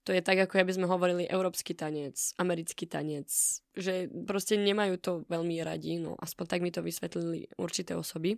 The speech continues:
Aby sa to delilo, že na africké tradičné tance, čo sú už skú-, také tie fakt, že z-, viac z minulosti, aj také prípadne sabar zo Senegalu, alebo tak, že sa tam viac skáč-, skáče akože dohora, alebo potom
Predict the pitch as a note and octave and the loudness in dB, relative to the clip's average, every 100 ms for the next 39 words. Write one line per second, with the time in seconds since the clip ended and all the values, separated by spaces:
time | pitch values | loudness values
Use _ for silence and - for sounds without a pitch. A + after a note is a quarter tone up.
0 | - G3 G3 G3 - F#3+ G#3 G#3 F#3+ F3+ | 4 6 8 6 6 8 10 10 10 8
1 | F#3 F3 F3 F#3 F#3 - - E3+ G3 G3 | 8 6 6 4 2 0 0 8 8 8
2 | G3+ - G3+ F#3+ G3+ G3+ A3 G#3 F#3 - | 6 6 6 6 6 6 4 4 2 0
3 | F3+ F3 - - - - F#3 F3 F3 F#3 | -2 -2 -2 -4 -6 -2 -2 0 -2 -2
4 | E3+ - F3 E3+ E3+ E3+ E3+ - - - | -2 -2 -2 -2 -2 0 -2 -2 -6 -10
5 | - F#3 F3 F3 F3 E3+ F3 F#3 F#3 - | -6 -2 -2 -2 -4 -2 0 0 -2 -2
6 | F#3+ E3+ E3+ E3+ E3+ E3+ E3+ F3 E3+ E3 | -2 0 -2 -4 -8 -6 -4 -2 -2 -2
7 | - E3 E3+ E3+ E3+ F3 E3+ E3+ E3+ E3 | 0 2 0 0 -2 -2 -2 0 0 0
8 | E3 F3 E3+ - E3 F3 E3+ E3 - - | -2 -4 -4 -4 -4 -2 0 2 0 0
9 | E3 E3 - - - F3+ - F3+ F3+ E3+ | -2 -2 -4 -4 -4 -4 -4 -4 -4 -4
10 | D#3 F3+ A#3 B3+ F3+ F3 F3 E3+ F#3+ F#3 | -2 0 2 4 2 4 0 0 0 2